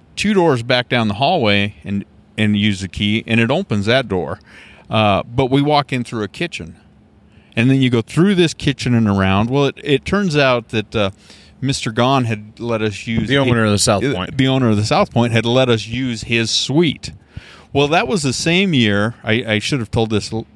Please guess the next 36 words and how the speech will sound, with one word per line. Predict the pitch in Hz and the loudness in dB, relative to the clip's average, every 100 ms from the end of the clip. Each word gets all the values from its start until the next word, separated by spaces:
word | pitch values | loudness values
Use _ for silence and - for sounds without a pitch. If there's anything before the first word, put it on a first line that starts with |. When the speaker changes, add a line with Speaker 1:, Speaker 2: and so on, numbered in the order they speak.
| 104 | -12
Speaker 1:
before, | 101 - 160 120 104 - - - _ 117 | -8 -2 2 2 -2 -10 -20 -20 _ -2
but | 117 | 0
that | 160 180 | 2 2
was | 160 | 0
the | 131 | 0
same | 151 139 | 2 4
year | 123 | 2
Flint | 113 143 135 117 | 2 0 -2 0
had | |
had | 113 104 | 0 2
his | 101 - | 0 2
heart | 135 156 | 0 0
attack. | 107 92 - - - - _ - - - - | -2 -6 -6 -10 -20 -20 _ -20 -20 -20 -6
And | 120 123 | -4 -2
he | |
wasn't | 147 175 190 208 139 | 0 0 0 -2 -4
sure | - 147 143 | -2 2 2
whether | 131 135 127 | 2 4 4
he | 123 127 | 4 2
could | 120 127 110 101 | 2 -2 -2 0
do | 120 127 123 117 - _ | 4 4 4 2 -2 _
outside | 104 117 - 135 131 | -2 -2 0 0 0
the | 127 | -2
barrel | 117 104 101 101 101 - _ _ _ _ _ _ _ _ - _ | 2 2 2 0 -2 -14 _ _ _ _ _ _ _ _ -20 _
at | 107 98 - | -2 -2 -2
noon | 117 135 165 110 104 113 | 0 2 4 4 2 -2
and | - 110 | 0 2
then | 110 | 4
do | 117 117 | 4 2
the | 107 | 2
buckle | 101 123 - 107 | 0 0 0 -4
ceremonies | - 120 110 107 101 101 95 95 | 0 0 2 2 4 4 2 0
at | - 104 | -2 -2
night. | 90 120 104 82 - | 2 0 0 -2 -4
He, | 107 107 - | -2 -2 2
he, | 107 101 | 0 0